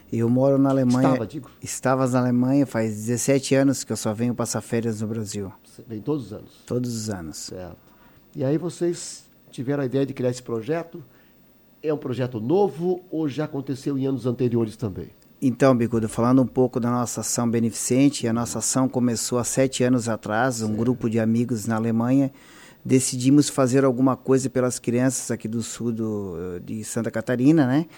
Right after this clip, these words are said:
Speaker 1: Cocal, Uruçanga, essa região que tá o pessoal todo lá, né?
Speaker 2: Uhum.
Speaker 1: E daí iniciou o projeto Faça uma Criança Feliz, que a gente tem como nosso carro-chefe é o Hospital Santa Catarina,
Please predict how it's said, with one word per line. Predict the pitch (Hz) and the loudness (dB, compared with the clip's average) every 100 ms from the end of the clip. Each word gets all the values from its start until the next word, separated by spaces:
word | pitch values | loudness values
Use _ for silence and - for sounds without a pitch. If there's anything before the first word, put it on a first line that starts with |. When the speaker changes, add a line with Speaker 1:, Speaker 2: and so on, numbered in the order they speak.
| - - | -20 -6
Speaker 1:
Cocal, | - 123 - 131 147 127 | -2 0 6 8 10 8
Uruçanga, | 113 113 - - 117 143 135 117 | 4 -2 -2 -2 2 4 2 0
essa | 110 113 | -2 -2
região | 117 120 110 120 123 | 0 -2 0 -2 -2
que | - | -2
tá | 117 | -4
o | |
pessoal | 110 117 - 113 | -2 -4 -2 -2
todo | 117 117 117 | 0 -2 0
lá, | 123 113 | 0 0
né? | 107 98 - | -2 -8 -14
Speaker 2:
Uhum. | 117 110 85 | -10 -10 -4
Speaker 1:
E | 80 | 0
daí | 151 165 185 | 6 6 6
iniciou | 190 196 185 - 180 185 | 4 2 2 4 6 4
o | |
projeto | 185 185 165 165 165 175 | 2 0 2 2 0 -4
Faça | - 160 - | -4 -2 0
uma | 160 | -2
Criança | 151 151 151 147 | -2 2 2 2
Feliz, | 151 165 156 147 - - _ _ - - _ | -2 0 2 0 -2 -8 _ _ -20 -20 _
que | - | -6
a | |
gente | 110 113 - | -2 -2 -2
tem | - 123 127 | 0 4 4
como | 117 117 120 | 2 0 0
nosso | 117 113 - | 0 -2 -2
carro-chefe | 117 117 117 - 131 135 123 | 0 0 0 4 4 4 0
é | 110 | 0
o | 107 107 | 0 -4
Hospital | 110 - 113 117 110 | -6 -8 -4 -2 -2
Santa | - 113 117 | -2 -4 -2
Catarina, | 123 127 143 139 143 | -4 0 2 6 6